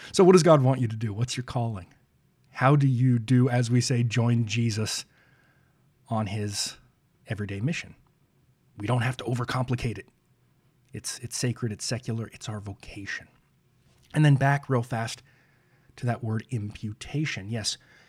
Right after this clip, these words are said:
uh, we are imputed. Christ gives us his righteousness. But Jeff mentioned on his episode Richard Rohr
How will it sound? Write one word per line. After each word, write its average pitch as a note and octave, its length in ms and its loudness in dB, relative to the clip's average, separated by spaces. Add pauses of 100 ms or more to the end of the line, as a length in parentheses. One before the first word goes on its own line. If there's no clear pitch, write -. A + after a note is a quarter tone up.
(180)
uh, - 80 -14
we D#3 560 0
are A2+ 320 -2
imputed. C3+ 760 0 (340)
Christ B2+ 400 -4
gives B2 340 2
us C#3+ 220 2
his B2+ 220 -2
righteousness. B2 640 -4 (1000)
But B2 100 -6
Jeff A3+ 280 2
mentioned D#3+ 300 2
on A#2 80 0
his C3+ 180 2
episode A#2 380 0
Richard A#2+ 300 0
Rohr G2+ 420 -2